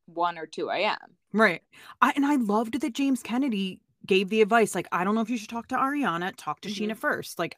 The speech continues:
Speaker 2: I was like, "Yeah, James, look at you. Like, you don't really know Ariana. Like, good for you for going to Scheana first." And then, I mean, that leads us <laughs> right into Scheana putting her fucking foot in her mouth after that.
Speaker 1: Oh my God.
Speaker 2: Scheana. That was painful to watch.
Speaker 1: That was so painful to watch.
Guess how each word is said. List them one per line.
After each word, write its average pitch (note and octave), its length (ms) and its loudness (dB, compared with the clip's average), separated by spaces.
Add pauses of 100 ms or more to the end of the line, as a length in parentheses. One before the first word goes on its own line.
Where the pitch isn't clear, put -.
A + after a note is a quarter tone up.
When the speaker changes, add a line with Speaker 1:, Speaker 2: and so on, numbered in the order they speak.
Speaker 2:
I F#3+ 120 4
was G#3+ 100 0
like, B3 200 -2
"Yeah, D#4 280 0
James, A3 500 -4 (400)
look B3+ 160 2
at G4 80 8
you. E4 220 6
Like, F3 180 2
you F#3+ 80 -2
don't F3 180 0
really B3 220 2
know A3+ 360 4
Ariana. G3 600 2
Like, G3 240 -2
good B3+ 160 -2
for - 160 -8
you D#4 160 0
for F3+ 180 -4
going F3 260 -2
to F#3 60 -4
Scheana F3 320 -8
first." E3 440 -2
And F3+ 120 -2
then, F3+ 200 0 (360)
I G3+ 80 0
mean, G#3 160 6
that G3+ 160 2
leads G3+ 160 -2
us - 160 -10
<laughs> - 0 -
right F3+ 180 0
into G#3 140 2
Scheana G3+ 480 2
putting F3+ 220 -6
her E3+ 80 -4
fucking E3+ 340 -2
foot F#3+ 240 -2
in F3+ 80 -12
her E3+ 80 -10
mouth G3+ 380 -4
after F#3+ 340 -2
that. G#3 480 4 (220)
Speaker 1:
Oh C4+ 240 0
my G#3+ 40 -2
God. - 40 -6
Speaker 2:
Scheana. A3 720 2 (420)
That A#3 140 0
was A#3 120 0
painful E3+ 380 -6
to - 60 -8
watch. - 580 -10
Speaker 1:
That F3 120 10
was G#3 200 0
so E3+ 160 2
painful E3+ 400 -6
to E3 80 -2
watch. D3 320 2